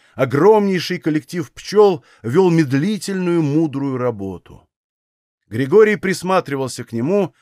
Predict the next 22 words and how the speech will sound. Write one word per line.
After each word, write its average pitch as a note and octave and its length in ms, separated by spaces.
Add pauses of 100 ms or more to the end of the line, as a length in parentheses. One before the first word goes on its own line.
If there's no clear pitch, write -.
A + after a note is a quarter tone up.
(140)
с - 120
лёгким F#3+ 460
чувством E3+ 480
недоброжелательства. B2+ 1160 (640)
Чувство G3+ 380
это G3 280
непроизвольно E3+ 680
порождал D#3 600 (180)
состряпанный E3+ 720
из D3 200
порывов E3 460
пожилой C#3+ 480
широкоплечий D#3 680
казак, C#3+ 600 (240)
говоривший C#3+ 540
скрипуче D#3 600
и E3 40
быстро. C3 600 (720)
«Нонешний F#3+ 540
год F#3 240
взятка D3+ 440
хороша. C3 640